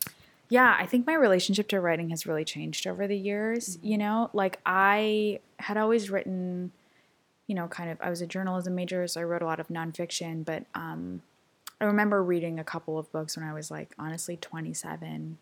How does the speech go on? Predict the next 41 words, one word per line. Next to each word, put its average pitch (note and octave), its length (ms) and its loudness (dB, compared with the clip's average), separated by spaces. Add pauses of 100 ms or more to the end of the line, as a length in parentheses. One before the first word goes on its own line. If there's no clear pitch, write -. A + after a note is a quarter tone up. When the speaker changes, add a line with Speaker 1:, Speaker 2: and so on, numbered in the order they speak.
(140)
Speaker 1:
and E3 240 -8
just D#3+ 220 -8
thinking, - 680 -12
"Oh, F3+ 180 -8
shit, - 680 -8
I D#3 140 -18
think E3 240 -10
I B3 380 -2 (200)
want D#3 220 -4
to - 80 -16
try D#3 340 -6
to D#3 100 -8
write D3 400 -4
fiction," - 680 -10 (400)
which G#3 200 2
I G3+ 60 8
Speaker 2:
Mm-hmm. F3+ 80 6
Speaker 1:
hadn't F#3+ 300 2
done, D#3+ 440 0
and F3 120 0
I, E3+ 240 0
you F#3+ 100 -6
know, D#3+ 80 -6
sort E3+ 220 -2
of E3 100 -6
felt D#3+ 180 -6
like - 280 -10 (200)
such - 520 -8
a D#3+ 40 -8
late D#3 300 -6
bloomer. D#3 540 -6
It's - 180 -8
so G#3+ 160 2
intimidating D#3 640 -2
to - 120 -14
go D#3 180 -4
into D#3 240 -6
a D#3+ 80 -6
new D3+ 480 -8 (640)
medium, D#3+ 680 -6 (100)
um, D#3 580 -8